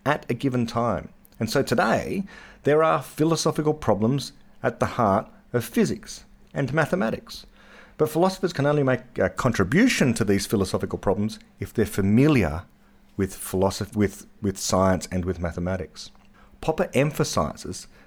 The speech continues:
that Wittgenstein is right that so much of philosophy as practice is consumed by a concern about non-philosophical problems. And Wittgenstein is right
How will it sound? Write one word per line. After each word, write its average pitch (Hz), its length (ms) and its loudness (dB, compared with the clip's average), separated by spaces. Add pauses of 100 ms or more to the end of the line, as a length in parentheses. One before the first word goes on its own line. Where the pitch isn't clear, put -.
that 110 160 0
Wittgenstein 139 640 0
is 104 100 2
right 95 640 0
that 101 140 -6
so 170 360 2
much 175 280 0
of 143 60 -4
philosophy 120 520 -2
as 160 240 0
practice 107 440 -2
is 110 140 0
consumed 131 640 0
by 131 180 0
a - 20 -4
concern 110 420 -2
about 98 240 2
non-philosophical 113 960 2
problems. 95 560 -4 (420)
And 107 160 2
Wittgenstein 131 480 0
is 117 120 0
right 123 500 2